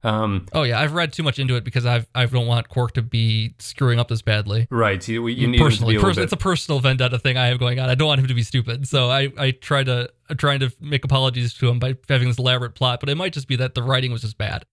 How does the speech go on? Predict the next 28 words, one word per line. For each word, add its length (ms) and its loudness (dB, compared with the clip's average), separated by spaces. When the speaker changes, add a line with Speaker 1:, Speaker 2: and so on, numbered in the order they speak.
Speaker 1:
Yeah. 320 2
Speaker 2:
So 80 4
that, 100 -2
that's 120 2
also 220 0
possible. 480 -2
Speaker 1:
Well, 120 0
I, 340 -6
I 60 0
think 220 0
that 140 0
he, 560 0
'cause 200 -2
I 200 -8
kinda 300 -4
wondered, 420 0
like, 240 0
it's, 200 -2
it's 180 -4
an 80 -2
interesting 480 -2
thing 180 -2
you 60 -2
brought 240 -2
up. 140 -4
Like, 180 -4
is 280 0
Quark 640 -4